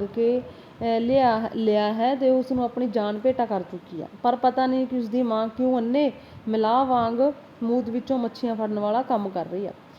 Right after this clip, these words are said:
ਹੀਰ ਨੇ ਕਾਜੀ ਨੂੰ ਹੋਰ ਕਿਹਾ ਕਿ ਅਸਲ ਜਿਉਣਾ ਉਹੀ ਹੁੰਦਾ ਹੈ ਜੋ ਇਸ ਨਾਸ਼ਵਾਨ ਸੰਸਾਰ ਵਿੱਚ ਧਰਮ ਈਮਾਨ ਨਾਲ ਜੀਵਿਆ ਜਾਵੇ। ਉਸਦਾ ਰਾਂਝੇ ਨਾਲ ਆਦਿ ਕਾਲ ਤੋਂ ਸੱਚਾ ਪਿਆਰ ਹੈ ਤੇ ਇਸ ਦਾ ਸਭ ਨੂੰ ਪਤਾ।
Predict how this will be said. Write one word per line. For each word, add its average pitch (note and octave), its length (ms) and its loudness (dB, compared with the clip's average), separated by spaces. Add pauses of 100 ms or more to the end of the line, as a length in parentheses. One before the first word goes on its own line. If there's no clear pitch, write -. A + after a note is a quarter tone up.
(240)
ਹੀਰ C#4 180 4
ਨੇ C#4+ 140 4
ਕਾਜੀ C4 340 2
ਨੂੰ C4 140 2
ਹੋਰ A#3 220 4
ਕਿਹਾ A#3 260 2
ਕਿ B3 300 0
ਅਸਲ C#4 200 0
ਜਿਉਣਾ A#3+ 340 0
ਉਹੀ B3+ 340 2
ਹੁੰਦਾ G#3+ 280 0
ਹੈ B3+ 120 2
ਜੋ C4 320 2
ਇਸ C#4 280 -4
ਨਾਸ਼ਵਾਨ B3+ 720 0
ਸੰਸਾਰ A3+ 540 -2
ਵਿੱਚ G#3 260 -4 (100)
ਧਰਮ C4 360 2
ਈਮਾਨ A3 420 0
ਨਾਲ A3+ 240 0
ਜੀਵਿਆ F#3+ 360 -4
ਜਾਵੇ। F3 240 -6 (600)
ਉਸਦਾ C4 360 4
ਰਾਂਝੇ B3+ 400 2
ਨਾਲ C4 360 4 (100)
ਆਦਿ A3+ 360 2
ਕਾਲ A3+ 280 2
ਤੋਂ A#3+ 160 0
ਸੱਚਾ A#3+ 380 0
ਪਿਆਰ G#3 380 0
ਹੈ G#3+ 100 2
ਤੇ A#3 160 0
ਇਸ G#3+ 80 -2
ਦਾ A3 180 -2
ਸਭ A#3 200 -4
ਨੂੰ C4+ 140 0
ਪਤਾ। G#3 260 0